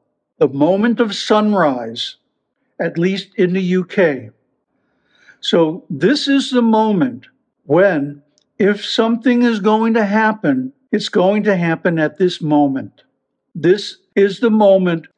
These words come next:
when all the decisions looking to Ketu are gonna be resolved, and the meaning is going to be ascertained.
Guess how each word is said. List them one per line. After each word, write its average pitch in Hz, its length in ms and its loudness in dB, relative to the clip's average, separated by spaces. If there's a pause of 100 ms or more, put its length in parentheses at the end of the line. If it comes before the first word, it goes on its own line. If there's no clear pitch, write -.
when 160 480 -2 (140)
all 196 520 4
the 202 140 -4
decisions 170 920 -2 (160)
looking 165 480 0
to 226 100 0
Ketu 185 640 0
are 165 120 -4
gonna 165 200 0
be 160 180 -4
resolved, 175 840 0 (400)
and 170 180 0
the 165 80 2
meaning 170 680 2 (200)
is 165 160 0
going 160 400 0
to - 160 -4
be 160 240 0
ascertained. 147 880 -2